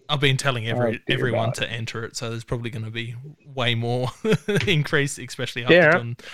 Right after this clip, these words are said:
Speaker 1: the podcast this year on it. But it's, it's a cool hunt, and I recommend everyone to do it. <laughs>
Speaker 2: Cool. Yeah, I'll dig into that.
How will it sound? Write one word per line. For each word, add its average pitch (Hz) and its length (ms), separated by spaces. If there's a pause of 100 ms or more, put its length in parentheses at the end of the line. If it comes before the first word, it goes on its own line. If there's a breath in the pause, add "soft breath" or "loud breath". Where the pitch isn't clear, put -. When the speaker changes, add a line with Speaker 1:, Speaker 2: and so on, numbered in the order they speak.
(160 loud breath)
Speaker 1:
the 131 80
podcast 123 580
this - 280
year 123 320
on 127 120
it. 131 240
But 113 240
it's, - 440
it's 113 260
a 113 60
cool 113 260
hunt, 113 280
and 127 100
I 120 40
recommend 117 500 (120)
everyone 120 340
to - 80
do 120 260 (220)
it. - 480
<laughs> - 60 (540 loud breath)
Speaker 2:
Cool. 123 340 (160)
Yeah, 101 240 (120)
I'll 101 100
dig 98 180
into 104 160
that. 87 240